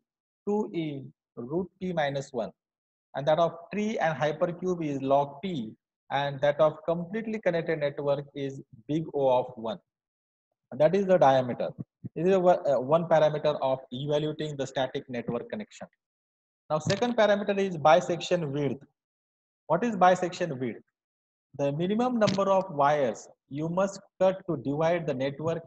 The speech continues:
into two equal parts, that is a bisection width. Bisection width of linear array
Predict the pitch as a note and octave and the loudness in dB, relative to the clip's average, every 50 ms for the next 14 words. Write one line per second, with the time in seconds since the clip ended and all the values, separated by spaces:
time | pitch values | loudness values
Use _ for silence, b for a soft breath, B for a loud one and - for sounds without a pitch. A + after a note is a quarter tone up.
0 | _ _ - C#3+ C#3+ C#3+ D3 C#3 - _ - A3 A#3 A#3+ A3 F#3 F3+ G3+ - E3 | _ _ -10 -8 -6 -6 -8 -8 -10 _ -4 -2 0 0 0 0 -2 -2 -2 -2
1 | D#3 E3+ D#3 - D3 C3 A#2 G2+ G2 - - - - _ _ _ - B2 C#3+ D3 | -2 0 0 2 4 4 4 4 0 -4 -8 -10 -12 _ _ _ -4 -2 -2 0
2 | - E3 E3 D#3 C#3 C3+ B2+ B2+ - - - B2+ C#3+ D#3 D3 - D3 C3+ - - | 0 0 -2 0 2 2 0 0 0 0 2 4 4 4 2 0 -6 -10 -8 -10
3 | - C3+ B2 B2 G#2+ G#2+ A2+ G#2 - - _ _ _ _ _ _ _ _ _ _ | -10 -8 -8 -8 -8 -8 -8 -8 -10 -12 _ _ _ _ _ _ _ _ _ _
4 | _ _ _ _ _ _ - D3+ G3 A3 - A3+ A3 A3 - A#3 A3+ G#3+ F3+ F3 | _ _ _ _ _ _ 0 2 2 2 0 -2 -4 -2 -4 -4 -2 -2 0 0
5 | F3+ F#3 F#3+ F#3 - - D#3+ D#3 D#3 - D3+ C#3+ D3+ E3 E3+ F3+ F3+ F3+ - C3+ | 0 0 -2 -2 -2 -2 0 0 0 -2 -6 -6 -6 -4 -2 0 -2 0 0 0
6 | C#3 C#3 C#3+ C#3 B2 G2+ F#2+ | 0 2 2 0 -2 -4 -6